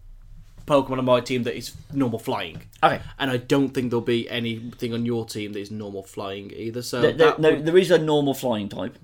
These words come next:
Speaker 1: Well, I don't have a normal flying
Speaker 2: That's
Speaker 1: type,
Speaker 2: fine. We
Speaker 1: so
Speaker 2: get
Speaker 1: we
Speaker 2: it.
Speaker 1: don't have an overlap.
Speaker 2: Okay, great.
Speaker 1: So, so let's just, let's just shoot the shit then.
Speaker 2: Okay.
Speaker 1: Awesome.
Speaker 2: Um, right. I'll start off with the obvious pick when you're picking a normal type. I'm having a Snorlax, um, who we should,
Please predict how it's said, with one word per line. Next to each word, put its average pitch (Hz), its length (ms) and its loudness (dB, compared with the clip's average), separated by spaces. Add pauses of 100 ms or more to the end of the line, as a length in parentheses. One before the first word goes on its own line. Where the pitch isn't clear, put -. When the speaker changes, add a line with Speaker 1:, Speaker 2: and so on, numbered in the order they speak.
(100)
Speaker 1:
Well, 127 120 0
I 131 100 2
don't 127 220 -2
have 139 220 -2
a 127 40 -2
normal 110 200 -4
flying 110 240 -6
Speaker 2:
That's 110 140 2
Speaker 1:
type, 107 120 -4
Speaker 2:
fine. 90 260 -2
We 117 60 -2
Speaker 1:
so 139 100 6
Speaker 2:
get 131 80 4
Speaker 1:
we 139 140 4
Speaker 2:
it. 117 160 -6
Speaker 1:
don't 143 200 4
have 123 160 -2
an 135 80 0
overlap. 101 480 -6
Speaker 2:
Okay, 339 280 2
great. 277 240 2
Speaker 1:
So, - 80 -6
so 302 120 -4
let's 156 180 0
just, - 220 -8
let's 180 160 -2
just 190 160 -8
shoot 190 100 -4
the 165 80 -10
shit - 200 -8
then. 110 240 -8
Speaker 2:
Okay. 254 120 4
Speaker 1:
Awesome. 131 280 -6 (100)
Speaker 2:
Um, 180 400 8
right. 170 400 6
I'll 180 220 10
start 208 480 2
off 175 320 4
with 143 580 2
the 131 160 6
obvious 131 340 6
pick - 220 -2
when 120 140 4
you're 117 80 2
picking 117 240 -2
a 113 40 2
normal 113 280 2
type. 117 240 4
I'm 110 120 -4
having 143 300 0
a 135 60 2
Snorlax, 123 560 2 (580)
um, 120 340 4 (360)
who 160 140 6
we 156 40 4
should, 160 320 0